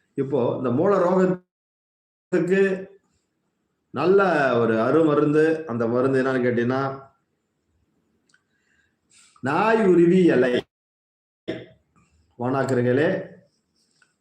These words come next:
நாய் உருவி இலை எல்லாருக்கும் தெரியும். அது ஒரு, ஒரு முள் புதர் செடி. அது, அது, அது வந்து இலை நல்லா இருக்கும், மேல அப்படியே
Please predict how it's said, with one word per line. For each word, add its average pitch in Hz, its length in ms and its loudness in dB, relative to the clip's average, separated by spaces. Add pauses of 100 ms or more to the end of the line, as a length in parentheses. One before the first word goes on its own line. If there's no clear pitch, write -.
(240)
நாய் 175 460 0 (100)
உருவி 143 260 2 (100)
இலை 90 140 -8 (1300)
எல்லாருக்கும் 131 500 -2
தெரியும். 120 320 0 (2250)
அது 135 200 0
ஒரு, 123 160 2 (400)
ஒரு 123 240 0
முள் 156 180 2 (340)
புதர் 131 300 -4 (100)
செடி. 127 300 0
அது, 92 160 -6 (1200)
அது, 139 140 0 (260)
அது 135 160 2
வந்து 147 200 0 (760)
இலை 151 180 0
நல்லா 160 360 0
இருக்கும், 147 260 0
மேல 151 180 0
அப்படியே 139 220 2